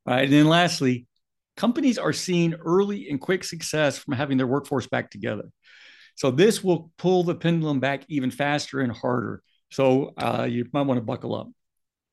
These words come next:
And, you know, this kind of always reminds me of that, uh, Chinese proverb,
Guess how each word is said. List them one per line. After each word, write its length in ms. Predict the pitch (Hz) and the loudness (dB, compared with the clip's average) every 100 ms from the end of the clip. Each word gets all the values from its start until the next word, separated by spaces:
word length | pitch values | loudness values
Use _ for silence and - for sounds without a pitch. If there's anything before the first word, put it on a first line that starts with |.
| _ - | _ -6
And, 120 | 127 123 | 2 2
you 60 | |
know, 80 | 131 | 4
this 120 | 104 | 0
kind 160 | - 131 | 0 2
of 40 | |
always 180 | 123 113 | 2 2
reminds 300 | 113 117 110 | 0 0 0
me 140 | 113 | 0
of 80 | 110 | 0
that, 200 | 107 113 - | -4 -8 -8
uh, 220 | 120 113 | -6 -6
Chinese 380 | - 123 117 104 | -2 0 0 0
proverb, 460 | 117 113 107 104 | -4 -4 -6 -10